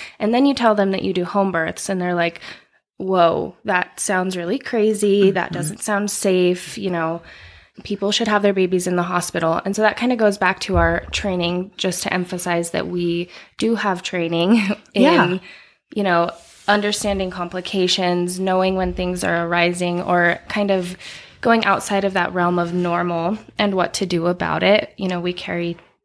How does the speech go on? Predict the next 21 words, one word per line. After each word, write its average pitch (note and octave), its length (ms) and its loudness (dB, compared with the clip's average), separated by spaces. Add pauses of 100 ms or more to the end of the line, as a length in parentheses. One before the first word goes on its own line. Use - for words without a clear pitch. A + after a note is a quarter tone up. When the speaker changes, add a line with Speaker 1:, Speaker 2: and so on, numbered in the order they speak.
Speaker 1:
licensed G3+ 460 2
midwives F#3 340 2
in F#3+ 80 0
the F#3 80 -2
state F3 200 -2
of E3+ 120 -4
Utah G3 360 0
can F3+ 200 -8
carry F3 540 -2 (340)
medications, A#3 920 2
oxygen, G3 580 -2
I F3+ 140 -4
V F#3+ 160 0
fluids, F3+ 520 -2
all F3+ 140 -2
those F3+ 240 -6
kinds F3+ 260 -8
of F3 120 -14
things. G#3 480 2 (480)
But - 160 2
ultimately, F3+ 1040 0